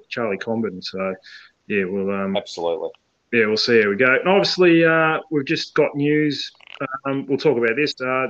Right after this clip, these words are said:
Speaker 1: Jack Ziebell's been renamed captain. You happy with that?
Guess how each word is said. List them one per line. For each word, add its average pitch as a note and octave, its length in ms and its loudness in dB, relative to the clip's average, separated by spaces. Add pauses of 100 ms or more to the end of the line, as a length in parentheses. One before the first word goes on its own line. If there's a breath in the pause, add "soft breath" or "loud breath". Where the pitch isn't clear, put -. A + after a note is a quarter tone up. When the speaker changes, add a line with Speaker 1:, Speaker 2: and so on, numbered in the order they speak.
Speaker 1:
Jack C3 180 -2
Ziebell's C3+ 340 0
been C3 340 -2
renamed C3+ 440 -2
captain. D3 320 -4
You C3 80 -2
happy C3+ 200 -2
with C3+ 120 0
that? G3 200 -4